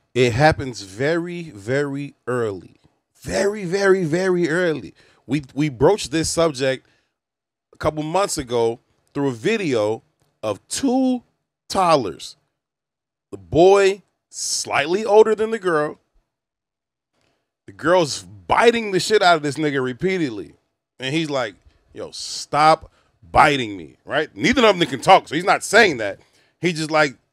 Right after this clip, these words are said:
"Yo, stop biting me," right? There are two adult women in the room, supposedly supervising these two toddlers, watching her repeatedly bite him, and they don't do shit about it. So Shorty says, he look at them like, "Y'all gonna let her keep biting me?"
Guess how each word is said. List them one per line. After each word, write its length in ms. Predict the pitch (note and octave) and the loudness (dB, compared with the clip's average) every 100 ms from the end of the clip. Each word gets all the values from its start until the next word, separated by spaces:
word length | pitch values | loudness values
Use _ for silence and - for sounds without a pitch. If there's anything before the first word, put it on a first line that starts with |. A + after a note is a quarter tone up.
| _ - | _ -8
"Yo, 200 | D#3+ - | -8 -6
stop 520 | - - E3+ A#3+ F2+ | -8 0 2 2 2
biting 340 | F3+ A3 C3 | 4 4 2
me," 140 | F#2+ - - | -10 -18 -4
right? 260 | C#3 G3 - _ _ _ _ - | 0 0 -2 _ _ _ _ -2
There 100 | C#3 | -2
are 40 | A#2+ | -2
two 320 | - F#3 A#3 | 0 2 2
adult 380 | D#3 A2+ F#3+ G#3 | 0 4 4 6
women 320 | F3+ C4 B3 | 6 6 4
in 100 | B3 | 0
the 80 | C#4 | -2
room, 400 | A3 C#3+ E3 C4 _ _ _ _ _ _ _ _ _ _ | 0 0 -2 -8 _ _ _ _ _ _ _ _ _ _
supposedly 680 | - - C#3+ F#3 A3 B3 | -8 0 4 6 6 0
supervising 760 | A#3 - E4+ G#3 E3+ D#3+ D#3+ D3+ | 4 6 6 6 4 4 2 2
these 220 | D3+ C#3 | 2 0
two 220 | - D3+ | 0 -2
toddlers, 560 | - B2+ B2+ C3+ B3+ - _ _ _ - | 0 -2 0 -2 -4 -8 _ _ _ -16
watching 520 | F#2 B2 G3 - G3+ | 0 2 4 0 -2
her 220 | F3+ F3+ | 4 4
repeatedly 560 | D#3 C#3+ F3 F3+ E3 D3+ | 4 0 -2 -2 -2 -4
bite 340 | G2+ D3 C#3 | -2 -2 -2
him, 260 | A2+ G2+ - _ _ _ _ _ _ - | -6 -14 -18 _ _ _ _ _ _ -8
and 160 | C3+ | -4
they 120 | C#3 D3 | -2 2
don't 400 | D#3+ E3+ - A2+ | 4 2 -2 2
do 200 | D#3+ D3+ | 2 2
shit 320 | - F3+ F3 | 2 4 4
about 340 | G#2 C#3 B2+ | 4 4 4
it. 100 | F2+ _ _ _ _ _ - - - | 0 _ _ _ _ _ -20 -20 -2
So 200 | E3 D#3 | 2 2
Shorty 360 | - A#3 G#3 | 2 2 0
says, 360 | D#3 D3+ C3+ A2+ | 2 2 2 0
he 140 | A#2+ | 0
look 200 | C#3 A3+ | 6 6
at 100 | A3 | 6
them 180 | D3 A#2+ | 2 2
like, 180 | G2+ F#2+ | 2 4
"Y'all 320 | A2+ E3+ G#3 | 8 8 8
gonna 180 | G3 F3+ | 4 6
let 140 | G3 | 8
her 60 | G3 | 6
keep 200 | G#3+ D#3 | 2 2
biting 240 | E3 A#3 | 4 6
me?" 180 | D4+ D4+ | 2 0